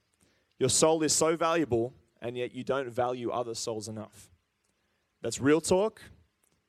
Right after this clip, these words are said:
but it's true talk, right? And this is the word for us tonight. So here's what we're gonna do. Okay, I'm gonna get the, uh, peeps out. Now,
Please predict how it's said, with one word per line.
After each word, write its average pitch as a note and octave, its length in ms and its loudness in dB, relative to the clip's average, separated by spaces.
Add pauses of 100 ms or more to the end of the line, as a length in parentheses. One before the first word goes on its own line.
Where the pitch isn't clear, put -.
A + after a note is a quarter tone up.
(100)
but B2+ 100 2
it's - 140 -4
true G3+ 180 0
talk, - 320 -6
right? D3+ 240 -4 (920)
And C3 120 -8
this C3 100 -2
is C3 100 -4
the B2+ 100 2
word A#2 260 2 (440)
for B2 120 -2
us A2+ 120 -2
tonight. G#2 320 -8 (1040)
So D#3 120 4
here's G3 160 2
what G3 100 4
we're F3+ 60 2
gonna F3 160 2
do. E3 160 4 (720)
Okay, C#3 80 0
I'm C#3+ 80 0
gonna D#3 160 0
get C#3+ 200 2
the, C3+ 180 0
uh, A#2+ 220 2 (300)
peeps C#3+ 240 -6
out. C#3+ 200 -4 (920)
Now, E3 320 4